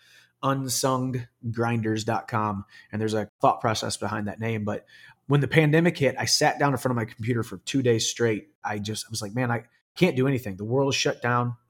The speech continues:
I'm gonna go ahead and do something for the people. I'm gonna get some of my thoughts out on paper." And it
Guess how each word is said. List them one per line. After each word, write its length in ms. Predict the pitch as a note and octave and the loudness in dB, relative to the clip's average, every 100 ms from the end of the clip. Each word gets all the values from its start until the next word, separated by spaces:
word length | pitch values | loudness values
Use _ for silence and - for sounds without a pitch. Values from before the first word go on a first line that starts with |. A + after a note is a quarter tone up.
| - | -6
I'm 100 | D3 | 0
gonna 100 | D3+ | 2
go 60 | |
ahead 140 | B2+ A2 | 2 0
and 80 | A2 | 0
do 140 | B2 | -2
something 560 | A#2+ - B2+ A#2+ A2+ G#2 | -2 0 -2 0 -4 -4
for 160 | - A2 | -4 -4
the 80 | |
people. 380 | G#2 A#2+ A#2 G2 - | 0 -2 -4 -14 -8
I'm 60 | |
gonna 120 | A#2+ | -4
get 180 | A#2+ C3 | 0 0
some 140 | - C#3+ | 0 0
of 20 | |
my 80 | G#2+ | 0
thoughts 340 | - A2 - | 0 -2 0
out 120 | A2+ | -2
on 140 | G#2+ G2 | -2 -4
paper." 320 | A2+ A2 F#2+ | -4 -4 -6
And 100 | G#2 | -6
it 100 | F#2 | -8